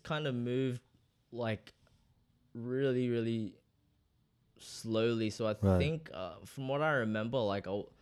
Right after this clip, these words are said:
Speaker 1: the, the pages were, like, um, like, I, I was creating content for the pages, and, uh,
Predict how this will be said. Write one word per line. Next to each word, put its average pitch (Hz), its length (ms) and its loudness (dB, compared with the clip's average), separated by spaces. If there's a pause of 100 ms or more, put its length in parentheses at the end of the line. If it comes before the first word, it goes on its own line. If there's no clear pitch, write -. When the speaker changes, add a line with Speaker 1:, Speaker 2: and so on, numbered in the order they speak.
(340)
Speaker 1:
the, 110 520 0
the 117 140 -2
pages 127 600 0
were, 110 120 -2
like, 101 340 -2 (300)
um, 87 400 -6 (1900)
like, 113 180 0
I, 117 40 2
I 113 40 4
was 117 380 2
creating 135 400 4
content 120 480 -2
for 123 60 -2
the 110 100 0
pages, 110 600 0
and, 98 260 -4
uh, 64 180 -8